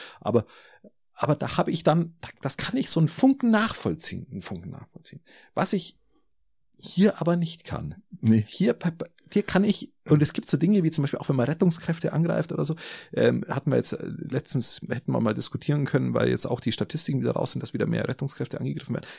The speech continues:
Speaker 1: Da, da verliert mich, da habe ich auch nicht den Funken, wo
Speaker 2: Nein,
Speaker 1: ich
Speaker 2: natürlich
Speaker 1: herbeileiten
Speaker 2: nicht, ja.
Speaker 1: könnte, das zu einem Verständnis, wo ich entwickeln kann, wo ich sage, okay, das ist aus den und den Gründen auch so ein bisschen nachvollziehbar.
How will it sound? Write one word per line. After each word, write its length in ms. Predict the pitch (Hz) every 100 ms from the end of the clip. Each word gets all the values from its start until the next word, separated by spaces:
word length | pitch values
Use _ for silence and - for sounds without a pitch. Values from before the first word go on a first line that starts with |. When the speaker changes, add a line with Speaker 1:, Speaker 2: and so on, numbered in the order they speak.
| -
Speaker 1:
Da, 100 | 127 - _
da 80 | 127
verliert 440 | - 123 208 -
mich, 160 | 170 - -
da 120 | - 139
habe 140 | 165
ich 100 | 165
auch 160 | - -
nicht 140 | -
den 140 | 170
Funken, 500 | - - 302 - 175 156 - - - - -
wo 160 | - -
Speaker 2:
Nein, 120 | 160
Speaker 1:
ich 40 | 90
Speaker 2:
natürlich 120 | 92
Speaker 1:
herbeileiten 760 | 135 95 107 202 208 165 190 185
Speaker 2:
nicht, 100 | 165
ja. 40 | -
Speaker 1:
könnte, 360 | 160 247 190
das 200 | 170 151 - - - 110 98
zu 120 | 165
einem 200 | 160 143
Verständnis, 760 | - - 175 277 190 147 -
wo 120 | 123 -
ich 240 | - -
entwickeln 420 | 127 147 165 127
kann, 240 | - 107 107
wo 40 |
ich 40 | 120
sage, 200 | 131 135
okay, 220 | - 175 - -
das 100 | 135
ist 80 | 135
aus 120 | -
den 160 | - 190
und 120 | 165
den 100 | 143
Gründen 400 | 135 170 - 214 -
auch 140 | 139
so 120 | -
ein 60 | 135
bisschen 280 | - 131 98
nachvollziehbar. 840 | 95 165 - 196 165 185 202 214